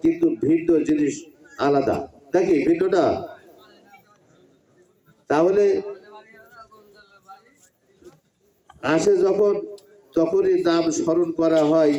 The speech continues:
আল্লাহ বলেন, "তোমরা অধিকভাবে আল্লাহকে স্মরণ করো।" সূরা আনফাল আয়াত নম্বর পঁয়তাল্লিশ। যাদের কাছে আল্লাহ অ-, অদেখা,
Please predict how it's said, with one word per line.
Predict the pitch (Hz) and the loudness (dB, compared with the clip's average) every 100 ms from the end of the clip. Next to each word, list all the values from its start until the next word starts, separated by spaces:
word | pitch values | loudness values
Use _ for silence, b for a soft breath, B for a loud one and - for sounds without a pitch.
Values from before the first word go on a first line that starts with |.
| - - - | -4 -14 -10
আল্লাহ | 127 151 156 160 165 | -2 2 4 4 4
বলেন, | 139 156 160 147 135 - - - | 4 4 4 2 0 -6 -16 0
"তোমরা | 165 165 160 | 2 4 4
অধিকভাবে | 139 - 151 165 175 202 156 156 151 143 | 2 2 0 2 0 0 0 2 2 2
আল্লাহকে | - 143 139 147 143 143 | 0 0 2 2 2 0
স্মরণ | 127 139 135 131 | 0 0 0 0
করো।" | 143 139 127 110 - - | 0 2 2 0 -4 -6
সূরা | - 143 | 0 2
আনফাল | 131 135 151 - 147 135 | 2 0 -2 0 0 2
আয়াত | 120 135 131 143 | 0 0 0 0
নম্বর | 127 127 - | 2 0 2
পঁয়তাল্লিশ। | 139 135 123 110 92 - - - - - | 0 2 2 2 2 -2 -8 -20 -16 -4
যাদের | 147 151 196 190 | 0 2 2 2
কাছে | 185 175 | 0 0
আল্লাহ | 165 156 160 175 180 | 0 2 4 4 4
অ-, | 175 143 143 - - | 4 4 2 2 2
অদেখা, | 156 190 185 165 - - | 2 4 2 2 0 -2